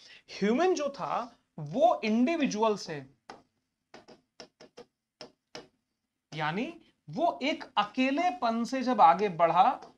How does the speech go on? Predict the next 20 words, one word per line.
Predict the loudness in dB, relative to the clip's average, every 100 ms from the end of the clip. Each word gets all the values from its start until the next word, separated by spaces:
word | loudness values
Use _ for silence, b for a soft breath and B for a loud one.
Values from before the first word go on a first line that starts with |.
| _
तो | -8
उसने | -6 -4 -6
एक | -6
नई | -6 -4 -4 -4
संस्था | -6 -8 -8 -12 -4 -4
का, | -2 -6
एक | -6 -6
नए | -6 -4
इंस्टीट्यूशन | -4 -8 -12 -8 -4 -2 0 -2
को | -2
बिल्ड | 2 2 2
किया, | -4 -2 0 -2 b b b -14
जिसको | -12 -8
नाम | -2 -2 -2
क्या | -4 -4
दिया | -4 -4
जाता | -4 -6 -6
है? | -8 -10 -14 -20 _ -20 -20 _ _ _ -20 -20 _ -20 _ _ _
फैमिली | -2 -2 0 -2 -4 -4
या | -2 -4